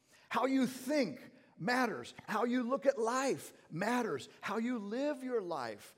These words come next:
matters. Jesus' Sermon on the Mount is all about that. But so is Genesis. The early chapters of Genesis that we've been looking at are essentially telling us you become like what you believe.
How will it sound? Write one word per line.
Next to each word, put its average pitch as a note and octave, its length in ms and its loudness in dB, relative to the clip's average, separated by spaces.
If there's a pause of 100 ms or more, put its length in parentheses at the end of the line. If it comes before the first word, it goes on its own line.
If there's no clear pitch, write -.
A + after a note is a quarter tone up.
(180)
matters. C3+ 840 -6 (540)
Jesus' D#3+ 380 -4
Sermon D#3+ 320 -6
on D3 120 -6
the C#3+ 60 -6
Mount C3+ 380 -6
is A#2+ 160 -6
all C3+ 320 -4
about A#2+ 380 -6
that. F#3 320 -4 (1700)
But D#3 160 -2
so D#3 200 0
is C#3 120 -2
Genesis. G#3+ 640 -6 (840)
The C#3 120 0
early F#3 200 4
chapters G#3 440 0
of G3 80 -6
Genesis E3 480 -4
that C3 100 -4
we've D3+ 140 -6
been D#3+ 160 -2
looking F3 320 -8
at G#2+ 160 -8 (260)
are D3+ 160 4
essentially D#3+ 540 -2
telling F#3 340 -4
us B2+ 140 -8
you F3+ 80 -8
become G#3 360 -4
like E3+ 200 -6
what E3 120 -2
you D3 80 -4
believe. C3 420 -6